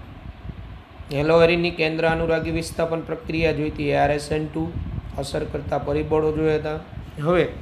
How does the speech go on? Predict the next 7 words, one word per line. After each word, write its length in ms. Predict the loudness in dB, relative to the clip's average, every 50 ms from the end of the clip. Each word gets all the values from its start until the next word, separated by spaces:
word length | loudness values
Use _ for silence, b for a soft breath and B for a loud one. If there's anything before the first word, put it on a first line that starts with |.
| -8 -8 -8 -8 -10 -8 -10 -12 -12 -12 -12 -12 -12 -10 -10 -8 -8 -8 -10 -12 -14 -14 -16 -16 -16 -16 -6 -2
competitive 640 | -2 -2 0 0 0 0 2 2 2 2 4 4 4
લેવલે, 420 | 6 6 6 6 6 4 2 0 -4 -8 -12 -16 -18 -18 -18 -16 -14 -14 -14 -16 -18 -20 -20 -18 -18 -16 -14 -14 -14 -14 -16 -16 -14 -12 -12 -10 -8 -4 0
બરાબર, 340 | 2 4 4 4 2 0 -2 -4 -8 -12 -12 -14 -14 -14 -6 -2
એ 100 | 2 4
આર 160 | 6 6 6
એસ 220 | 6 4 2 2 0
એન 200 | 0 0 0